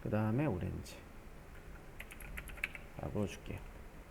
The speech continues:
그러면은 지금 저희가 첫 번째 버튼 활성화돼 있으니까 첫 번째 버튼만 이제 결과가 보면은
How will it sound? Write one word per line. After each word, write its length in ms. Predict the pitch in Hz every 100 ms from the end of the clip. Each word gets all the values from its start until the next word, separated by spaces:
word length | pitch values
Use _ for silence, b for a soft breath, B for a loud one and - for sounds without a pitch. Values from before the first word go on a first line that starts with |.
| - - - - - - - - - - - - - - - - - - - - B B B B B B B B B B -
그러면은 520 | 160 175 160 202 120
지금 320 | - 147 160
저희가 680 | 131 120 123 123 139 113 95
첫 140 | 220
번째 240 | 226 220 196
버튼 240 | 127 143
활성화돼 400 | 165 175 160 123
있으니까 580 | 110 110 101 - 175 180
첫 160 | 185
번째 240 | - 170 165
버튼만 360 | 104 - 123 156
이제 140 | -
결과가 400 | - 104 - 110
보면은 360 | 95 87 104